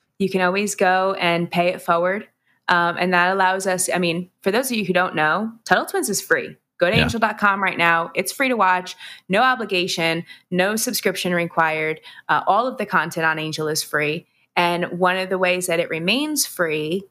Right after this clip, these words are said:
Speaker 1: is by people paying it forward. Um, and by people saying, "You know what? I love this show so much. Here's ten bucks so the next person can watch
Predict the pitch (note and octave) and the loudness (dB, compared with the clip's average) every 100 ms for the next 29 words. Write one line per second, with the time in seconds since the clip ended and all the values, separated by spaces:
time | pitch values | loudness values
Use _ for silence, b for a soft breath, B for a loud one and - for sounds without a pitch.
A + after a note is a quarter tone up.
0 | _ F3+ F3+ F3 F3 E3 - E3+ E3 E3 | _ 0 0 0 -2 -2 -2 -4 -2 -4
1 | D#3 D#3+ F3 B3+ A#2 - - _ _ _ | -4 -6 -2 0 0 -6 -18 _ _ _
2 | F3+ E3+ E3+ - F3 E3+ F#3+ F#3+ F3 E3 | 0 2 0 0 -2 -2 -4 -4 0 0
3 | E3+ F3 F#3+ D#4 - B B F#3+ B3 A#3+ | 0 2 2 0 -6 B B 0 2 -2
4 | - F3 - E3 D#3+ - - E3+ G3 C#4 | -2 -4 -2 -2 -2 -4 0 0 2 0
5 | G3 - - b b b _ _ - A3+ | 0 -4 -10 b b b _ _ -2 -2
6 | G#3+ - F#3+ F#3+ A3 G3+ - - - - | -2 -2 -2 2 0 0 -2 -4 -4 -6
7 | - F#3+ F3+ F3 G3 F3+ F3+ D#3+ E3+ D#3+ | -2 0 0 -2 -2 -2 -4 -4 0 -2
8 | - - - | -2 -12 -14